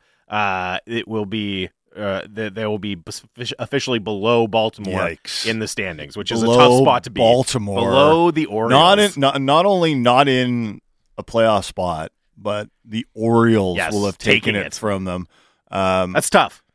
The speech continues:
Speaker 2: in, in one of my many group chats with friends, uh, I have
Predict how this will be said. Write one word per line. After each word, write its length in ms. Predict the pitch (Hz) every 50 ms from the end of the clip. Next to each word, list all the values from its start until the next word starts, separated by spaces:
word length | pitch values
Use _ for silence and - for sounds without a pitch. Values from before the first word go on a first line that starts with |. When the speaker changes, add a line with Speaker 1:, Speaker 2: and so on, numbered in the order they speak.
| _ _ _
Speaker 2:
in, 260 | 101 104 104 104 107 - -
in 160 | 104 104 101
one 100 | 104 104
of 80 | 104 101
my 140 | 101 98
many 260 | 95 98 104 101 98 90
group 280 | 82 - 104 101 -
chats 380 | - - 98 92 92 92 - -
with 140 | 101 92 -
friends, 480 | - 98 98 92 90 87 90 85 -
uh, 420 | - - - 95 90 87 85 87 -
I 100 | - 90 87
have 300 | 87 87 85 85 76 69